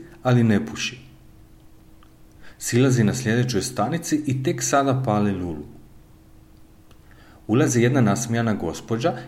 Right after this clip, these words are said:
i sjedne na prazno mjesto pokraj djevojke. Ta gospođa ima crni kaput, a na glavi šareni rubac koji pokriva njezinu sijedu kosu.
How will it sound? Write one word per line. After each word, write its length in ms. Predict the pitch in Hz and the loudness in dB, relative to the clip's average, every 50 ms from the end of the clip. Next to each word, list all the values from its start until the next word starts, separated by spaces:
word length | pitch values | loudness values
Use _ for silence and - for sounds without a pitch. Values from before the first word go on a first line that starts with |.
| - - | -12 -10
i 60 | 101 | -8
sjedne 340 | - - - 120 127 139 139 | -6 -2 0 2 2 4 4
na 180 | 127 131 131 - | 4 2 2 0
prazno 440 | - 87 87 95 104 110 123 135 110 | 0 2 2 2 2 2 4 4 4
mjesto 360 | 101 95 101 - - - - - | 6 4 2 0 -2 -4 -4 -4
pokraj 300 | - 113 - - 117 107 | -4 -4 -4 -2 -2 -2
djevojke. 580 | - 92 90 85 82 82 78 73 - - - - - - - - - - - - - - - - - - - - - - - - - - - - - - - - - - - - - | -2 -2 -4 -4 -4 -4 -6 -8 -12 -14 -16 -16 -16 -18 -20 -20 -20 -20 -20 -20 -20 -20 -20 -20 -20 -20 -20 -20 -20 -20 -20 -20 -20 -20 -20 -20 -20 -20 -20 -20 -20 -20 -20 -4 2
Ta 140 | - 151 180 | 4 4 4
gospođa 520 | - 117 104 101 - - 156 151 156 160 | 6 4 2 2 2 0 0 2 2 4
ima 200 | 135 127 123 127 | 4 4 4 4
crni 340 | - - 127 117 110 98 - | 2 2 2 2 2 0 -2
kaput, 500 | - 87 82 80 - - 160 170 - - - - - - - - - - - | -2 -2 -4 -4 -2 -2 -2 -2 -2 -4 -12 -16 -18 -20 -20 -20 -20 -10 -6
a 140 | 98 95 | -4 -2
na 100 | 92 92 | -2 -2
glavi 420 | 85 87 90 90 90 107 127 131 - | -2 -2 0 2 2 2 2 2 0
šareni 520 | - - - 113 117 123 139 131 127 - | 0 0 2 2 2 4 4 4 4 4
rubac 420 | - - - 127 156 147 135 - - | 2 0 0 -2 -2 -2 -4 -4 -4
koji 180 | - 110 101 | -4 -4 -4
pokriva 540 | - - 117 123 127 - - 156 135 117 98 | -2 -4 -6 -6 -4 -2 -2 0 0 0 0
njezinu 440 | 90 92 95 107 110 120 120 110 - | -2 -2 -2 -2 -2 -2 -2 -2 -2
sijedu 420 | - - - 98 95 92 98 104 101 | -4 -6 -4 -4 -4 -4 -4 -6 -8
kosu. 380 | - - 85 78 - - - | -8 -10 -10 -10 -12 -14 -16